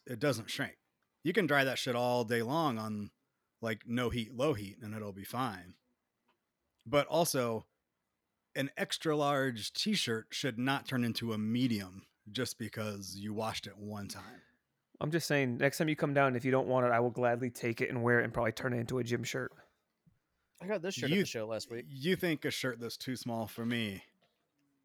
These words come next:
Speaker 1: you're gonna wear around?
Speaker 3: Yes.
Speaker 2: Dude, you're bigger than me. Absolutely.
Speaker 3: Yes.
Speaker 2: Dude, I wear a large.
Speaker 3: Significantly bigger than him.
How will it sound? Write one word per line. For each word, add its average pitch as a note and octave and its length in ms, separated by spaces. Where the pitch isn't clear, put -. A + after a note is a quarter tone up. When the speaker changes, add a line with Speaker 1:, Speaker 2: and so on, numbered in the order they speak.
Speaker 1:
you're A#2 320
gonna A2 220
wear G2+ 360
around? G2 280
Speaker 3:
Yes. A2 440
Speaker 2:
Dude, B3 200
you're G#3 80
bigger G3+ 280
than C3+ 160
me. A#2 180
Absolutely. C#3+ 720
Speaker 3:
Yes. G#2 560
Speaker 2:
Dude, G#3+ 160
I F#3 100
wear C4 200
a D3+ 80
large. C3+ 720
Speaker 3:
Significantly C#3 920
bigger G2+ 260
than F2+ 140
him. F2 200